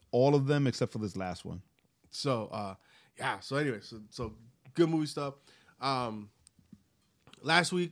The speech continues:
Speaker 2: we didn't talk about it, but I think we should just touch on it real quick. The crossover, uh, for Arrow.
Speaker 1: We didn't talk about
Speaker 2: We
Speaker 1: it?
Speaker 2: didn't talk about it, man. We,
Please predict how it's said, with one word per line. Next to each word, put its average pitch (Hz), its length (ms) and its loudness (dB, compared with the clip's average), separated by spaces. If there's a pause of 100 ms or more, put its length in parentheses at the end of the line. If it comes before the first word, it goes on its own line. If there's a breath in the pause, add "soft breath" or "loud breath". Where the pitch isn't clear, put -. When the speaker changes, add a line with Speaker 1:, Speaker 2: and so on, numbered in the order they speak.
(120)
Speaker 2:
we 143 140 -6
didn't 156 180 -2
talk 160 220 -2
about 147 300 2
it, 143 100 -4 (400)
but 131 100 0
I 127 40 2
think 135 180 4
we 131 80 4
should 123 160 -4
just 123 160 -8
touch 123 220 -4
on 131 100 -4
it 123 40 -4
real 117 160 -4
quick. 120 320 -6 (600)
The - 60 -18
crossover, 120 760 -4 (800)
uh, 101 320 -8 (640)
for - 160 -12
Arrow. 113 460 -6 (840)
Speaker 1:
We 107 120 4
didn't 185 160 2
talk 165 200 2
about 359 240 2
Speaker 2:
We 415 60 0
Speaker 1:
it? 113 40 -2
Speaker 2:
didn't 120 160 -4
talk 110 200 -8
about 98 260 -14
it, 95 80 -16
man. 107 180 -8
We, 107 80 -8